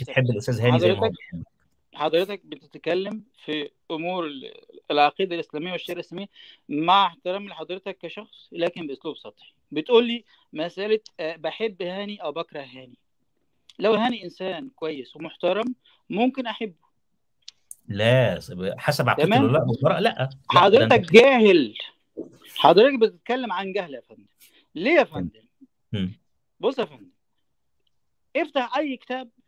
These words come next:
Speaker 1: في شرح مسألة عقيدة الولاء والبراء. أنا أتحداك توجد كتاب إن أنا لازم أكره غير المسلم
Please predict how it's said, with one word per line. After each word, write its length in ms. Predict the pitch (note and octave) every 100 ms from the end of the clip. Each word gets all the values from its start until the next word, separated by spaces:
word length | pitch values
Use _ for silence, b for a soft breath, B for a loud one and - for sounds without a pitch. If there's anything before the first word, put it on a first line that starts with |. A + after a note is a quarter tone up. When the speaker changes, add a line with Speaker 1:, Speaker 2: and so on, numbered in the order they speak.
| _ _ _ _ _
Speaker 1:
في 140 | - G3
شرح 260 | A3+ B3
مسألة 380 | G3+ F3+ G3+ A3 - _ _ _ _ _ -
عقيدة 420 | C#3+ E3+ A#3 A3 G#3
الولاء 300 | E3 D#3+ E3+
والبراء. 340 | B2+ A2+ - _ _ _ _ _ _ _ _ _ _ -
أنا 200 | A#3+ D4
أتحداك 760 | C#4 C4+ A#3 A3 G3 G#3+ B3+ C#4 _ _ _ _ _ _ _ _
توجد 280 | A#3 C4 C4+
كتاب 340 | A#3+ A3+ B3+
إن 120 | A3 A#3+
أنا 180 | A#3+
لازم 360 | A3 B3 C4 A3+ A3
أكره 440 | B3 - E3+ D3+ _ _ _ _ _ -
غير 400 | D3 G#3+ C#4 C4+
المسلم 520 | A#3 A3+ C4+ B3 A#3+